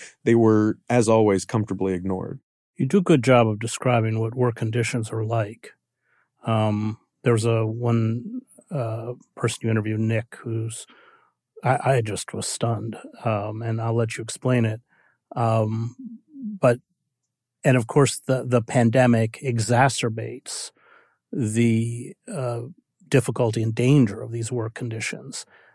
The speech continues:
Speaker 2: Um, but just lay that out. I mean, there are things that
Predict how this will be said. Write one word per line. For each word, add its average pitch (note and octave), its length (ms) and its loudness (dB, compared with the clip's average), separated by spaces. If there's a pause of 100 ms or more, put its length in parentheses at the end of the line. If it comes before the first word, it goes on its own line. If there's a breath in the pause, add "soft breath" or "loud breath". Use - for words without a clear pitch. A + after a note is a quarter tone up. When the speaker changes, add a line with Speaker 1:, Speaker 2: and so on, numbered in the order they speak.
(160 soft breath)
Speaker 2:
Um, A#2 680 2
but C3 160 2
just - 300 2
lay E3 100 6
that C#3 140 6
out. C#3 160 6
I - 20 4
mean, C3+ 140 4
there C#3+ 120 4
are C3+ 60 4
things D#3+ 540 4
that B2 180 2